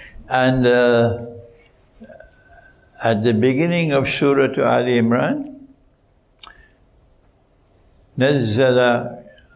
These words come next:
عليك الكتاب. Allah is sending down the kitab,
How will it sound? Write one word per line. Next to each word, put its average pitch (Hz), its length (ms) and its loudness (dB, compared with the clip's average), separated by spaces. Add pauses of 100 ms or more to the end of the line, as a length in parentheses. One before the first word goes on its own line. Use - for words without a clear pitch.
عليك 110 680 -2
الكتاب. 98 1040 -4 (1400)
Allah 110 1000 0 (1300)
is 113 540 -4
sending 120 1000 -2
down 95 720 -4
the 95 180 -6
kitab, 98 760 -6